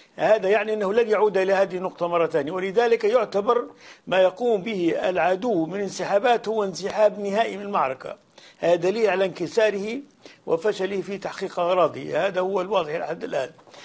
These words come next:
ال-، ال-، السيادة الجوية بالكامل تقريبًا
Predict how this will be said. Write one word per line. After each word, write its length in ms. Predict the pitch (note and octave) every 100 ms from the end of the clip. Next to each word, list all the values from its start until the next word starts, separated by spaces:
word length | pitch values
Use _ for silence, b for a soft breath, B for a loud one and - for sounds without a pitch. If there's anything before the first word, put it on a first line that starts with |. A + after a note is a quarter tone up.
| B B
ال-، 280 | E3 F#3 C#3
ال-، 480 | G#2 - G#3 G#3+ -
السيادة 720 | G#3 F#3 - F3+ G#3+ A#3+ G#3+
الجوية 920 | F3 F#3+ G#3 A#3+ A3+ A#3 G#3+ A3 - -
بالكامل 640 | E3+ F#3+ E3+ - G#3+ F#3 E3+
تقريبًا 680 | F3 - A3+ G#3+ A3 A3+